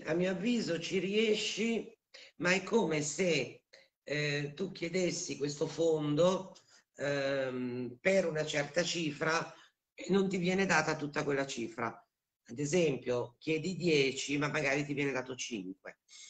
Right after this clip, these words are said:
La realizzazione c'è, ma non propriamente, eh, sulla cifra che tu chiedi. Mm? Ok?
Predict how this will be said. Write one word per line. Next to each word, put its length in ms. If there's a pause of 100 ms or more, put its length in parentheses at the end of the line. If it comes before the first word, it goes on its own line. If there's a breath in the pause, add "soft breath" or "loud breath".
(200 loud breath)
La 200
realizzazione 1000
c'è, 440 (360 loud breath)
ma 360
non 1040 (520)
propriamente, 1400 (320)
eh, 420
sulla 440
cifra 380
che 140
tu 160
chiedi. 500 (680)
Mm? 200 (680)
Ok? 180